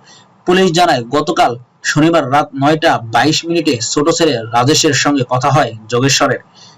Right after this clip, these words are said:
আজ সকালে দিন-, দিনমজুর দীপক চন্দ্র রায় বাড়িতে কাজে এসে প্রধান ফটকে ডাকাডাকি করলে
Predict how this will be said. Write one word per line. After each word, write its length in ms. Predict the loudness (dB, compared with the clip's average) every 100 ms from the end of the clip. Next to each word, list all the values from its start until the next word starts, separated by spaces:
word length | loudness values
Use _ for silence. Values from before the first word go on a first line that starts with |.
| _
আজ 180 | -2 -2
সকালে 480 | -2 -6 0 0 0 -6 -14 0
দিন-, 260 | 2 2 -4 _ _ -2
দিনমজুর 600 | 2 4 4 4 2 0 -8 -2
দীপক 340 | 0 0 -2 -2
চন্দ্র 380 | -2 0 2 2
রায় 160 | 2
বাড়িতে 440 | 2 0 0 -2 -2
কাজে 280 | -2 0 2
এসে 320 | 0 2 -2 -4 -4
প্রধান 320 | 0 2 2
ফটকে 380 | 0 0 0 -2 -6 -8 -8 -2
ডাকাডাকি 520 | 0 0 0 0 0
করলে 320 | 2 2 -2